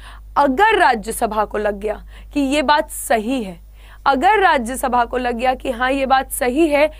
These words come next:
इन्होंने संविधान का वायलेशन कर दिया है,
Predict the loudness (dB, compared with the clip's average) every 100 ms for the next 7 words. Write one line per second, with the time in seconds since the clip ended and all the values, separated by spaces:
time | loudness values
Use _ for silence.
0 | -18 -8 -2 2 4 2 2 0 -4 -6
1 | -4 -4 -2 -2 0 -2 0 0 -2 -6
2 | -10 -2 0 0 -4 -8 -10